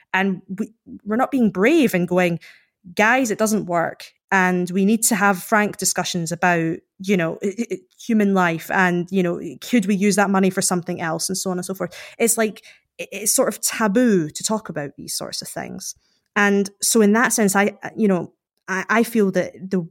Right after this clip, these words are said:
way we talk about cancer is really, really bad. And I, I, I hope I make that, I, I try to make that as clear as possible in the,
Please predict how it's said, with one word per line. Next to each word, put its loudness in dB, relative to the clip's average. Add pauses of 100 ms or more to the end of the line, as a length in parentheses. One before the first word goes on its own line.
(260)
way 0
we 2
talk -6
about -6
cancer -4
is -4 (240)
really, 0
really -2
bad. 0
And 0
I, 4
I, 0
I -4
hope 2
I 0 (160)
make -2
that, 0
I, -2
I -2
try -2
to -8
make -2
that -4
as -4
clear -6
as -6
possible -6
in -6
the, -8